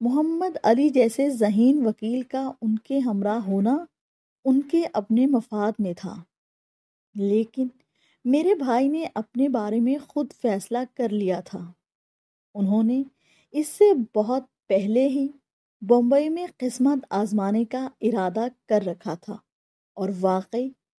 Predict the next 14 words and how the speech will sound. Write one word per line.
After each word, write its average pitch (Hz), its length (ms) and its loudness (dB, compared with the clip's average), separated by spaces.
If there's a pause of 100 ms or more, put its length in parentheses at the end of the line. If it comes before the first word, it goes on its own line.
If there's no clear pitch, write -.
(340)
बम्बई 277 560 2 (180)
ऐसा 208 360 -2
शहर 233 360 2
था 269 340 -14 (640)
जहां 294 280 -2
किस्मत 269 640 -4
आजमाने 208 540 2
के 262 240 -10 (400)
ज़्यादा 233 400 2
मौके 220 520 -2
मुयस्सर 208 600 -4 (100)
थे। 175 140 -10 (1200)
अलबत्ता 208 580 -2 (520)
वालिद 247 480 0